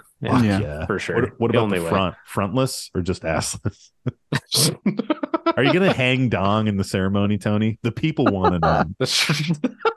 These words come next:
Speaker 1: I mean, is it a ceremony without that? Like,
Speaker 3: Oh, boy.
Speaker 2: It's truly not.
Speaker 1: Yeah, exactly. So
Speaker 2: <laughs>
Speaker 1: the vest is, I think the vest is some kind of silk. They did this thing where it's like, I walked into this, like, shop,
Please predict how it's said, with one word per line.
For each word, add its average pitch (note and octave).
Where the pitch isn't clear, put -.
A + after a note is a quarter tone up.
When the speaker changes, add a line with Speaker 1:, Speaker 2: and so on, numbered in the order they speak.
Speaker 1:
I C3
mean, D#3
is C3
it C#3
a B2
ceremony C3
without G2
that? F3+
Like, F2+
Speaker 3:
Oh, B2
boy. -
Speaker 2:
It's A2+
truly A#2
not. E2
Speaker 1:
Yeah, D3+
exactly. C3
So -
Speaker 2:
<laughs> -
Speaker 1:
the C#3
vest D3+
is, A#2+
I A2
think D#3+
the D#4
vest F3+
is F#3
some C#3
kind D3
of -
silk. C#3+
They B2+
did D3+
this A#3
thing F#3
where C#3
it's A#2
like, B2
I G#2+
walked A2
into B2
this, G#2
like, F#2+
shop, F#2